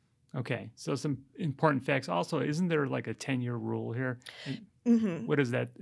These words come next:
Speaker 1: what is that rule?
Speaker 2: So that goes to that first point,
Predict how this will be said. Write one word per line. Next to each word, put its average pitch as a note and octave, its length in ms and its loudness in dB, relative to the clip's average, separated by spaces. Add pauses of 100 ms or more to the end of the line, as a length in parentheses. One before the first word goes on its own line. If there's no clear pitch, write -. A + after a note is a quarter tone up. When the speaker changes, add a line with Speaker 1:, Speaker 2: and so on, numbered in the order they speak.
Speaker 1:
what B2 160 -2
is A#2 120 -6
that A#2+ 120 -4
rule? G#2+ 220 -8
Speaker 2:
So - 80 -10
that B3+ 180 8
goes E4 160 0
to - 80 -8
that C4 180 0
first - 440 0 (160)
point, - 480 -4